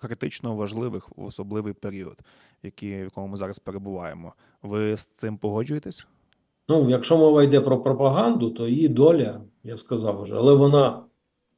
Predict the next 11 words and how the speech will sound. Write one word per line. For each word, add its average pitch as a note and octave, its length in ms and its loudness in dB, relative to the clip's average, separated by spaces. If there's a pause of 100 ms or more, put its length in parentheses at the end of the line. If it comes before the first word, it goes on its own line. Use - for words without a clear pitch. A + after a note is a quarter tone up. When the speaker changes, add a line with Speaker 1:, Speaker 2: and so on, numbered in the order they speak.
(260)
Speaker 2:
ну, D#3+ 320 0
я D3 160 4
ж, C3+ 160 0
я E3 100 8
не G3+ 100 10
випадково F#3 480 6
вам B2+ 160 4
назвав B2 440 0
тему A#2 260 -6
плакатів. - 600 -12
Speaker 1:
Мгм. A2+ 280 -12